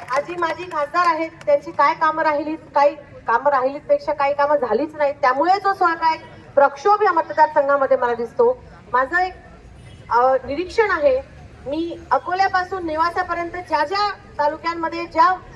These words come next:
गावांमध्ये गेले, तिथे मी जायच्या आधीच प्रचाराचा सगळा कार्यक्रम माझा सुरू झालेला आहे. तेच मला लक्षात येतं की लोकांनी ही निवडणूक आता त्यांच्या हातात घेतलेली आहे आणि त्याच्यामध्ये सर्वात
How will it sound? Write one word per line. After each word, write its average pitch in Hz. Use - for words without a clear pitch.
गावांमध्ये 359
गेले, 262
तिथे 403
मी 381
जायच्या 403
आधीच 415
प्रचाराचा 370
सगळा 359
कार्यक्रम 349
माझा 339
सुरू 359
झालेला 330
आहे. 262
तेच 370
मला 339
लक्षात 320
येतं 302
की 330
लोकांनी 320
ही 370
निवडणूक 311
आता 302
त्यांच्या 294
हातात 294
घेतलेली 311
आहे 294
आणि 277
त्याच्यामध्ये 330
सर्वात 349